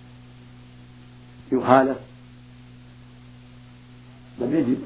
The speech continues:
على المؤمن أن يتدبر ويتعقل ويعرف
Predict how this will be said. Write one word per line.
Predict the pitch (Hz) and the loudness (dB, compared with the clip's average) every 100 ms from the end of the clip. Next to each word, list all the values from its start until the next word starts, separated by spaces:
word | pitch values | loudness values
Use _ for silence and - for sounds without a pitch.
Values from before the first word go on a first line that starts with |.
| - - - - - - - - - | -16 -20 -20 -20 -20 -20 -20 -20 -8
على | 117 113 104 - - - - - - - - - - - - - - - | -6 -4 -6 -10 -20 -20 -20 -20 -20 -20 -20 -20 -20 -20 -20 -20 -10 0
المؤمن | 135 147 131 | 0 2 0
أن | 120 117 | 0 -4
يتدبر | 120 143 120 131 - - - - - - | -4 -4 -2 -4 -4 -16 -20 -20 -20 -14
ويتعقل | 95 - 101 - - 123 - - - - - - - - - - | -10 -6 -4 -4 -4 -6 -6 -16 -20 -20 -20 -20 -20 -20 -20 -8
ويعرف | 123 120 131 | -2 0 0